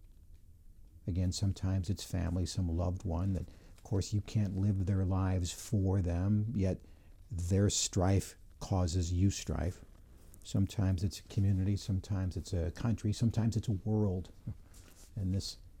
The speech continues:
causes us individual anxiety. And this particular thing I want to talk about is, is this. It will not be easy.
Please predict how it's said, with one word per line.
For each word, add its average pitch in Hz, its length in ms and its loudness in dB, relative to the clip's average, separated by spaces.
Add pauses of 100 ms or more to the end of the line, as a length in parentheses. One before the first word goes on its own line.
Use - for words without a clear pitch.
(100)
causes 95 540 0
us 92 240 -2 (100)
individual 98 1200 2
anxiety. 87 680 -4 (2000)
And 117 260 4
this 151 140 4
particular 117 640 4
thing 110 260 4
I 104 40 4
want 101 220 4
to - 60 -12
talk 98 240 0
about 90 340 -2 (120)
is, 90 260 -4
is 90 240 -6
this. - 360 -6 (1400)
It 120 140 -2
will 113 100 0
not 90 260 2
be 110 80 2
easy. 135 400 0